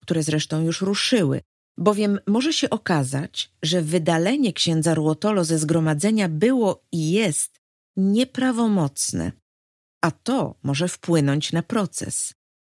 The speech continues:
Ojciec Dolindo oddał się jako ofiara za Kościół. Jezus odpowiedział mu wprost pewnego dnia:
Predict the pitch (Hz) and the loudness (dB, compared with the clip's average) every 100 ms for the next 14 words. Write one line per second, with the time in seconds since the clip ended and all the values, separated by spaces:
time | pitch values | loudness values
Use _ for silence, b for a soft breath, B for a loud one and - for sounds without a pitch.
0 | _ 262 294 294 196 226 202 254 196 - | _ 0 2 0 0 0 2 2 2 0
1 | 240 254 226 233 - 220 196 - - 185 | -2 0 0 0 0 2 0 0 -4 -4
2 | - 202 170 165 151 160 - 151 - - | 0 0 0 -2 -2 -4 -2 -2 -2 -6
3 | - 82 - _ _ _ _ - 233 247 | -8 -8 -10 _ _ _ _ 0 0 0
4 | 240 - 185 - 180 170 185 190 180 180 | -4 -4 -6 -2 -2 0 0 2 2 0
5 | - - 190 160 - - 160 156 156 156 | -2 -2 -2 0 -6 -2 0 2 2 0
6 | 147 143 143 | 2 0 0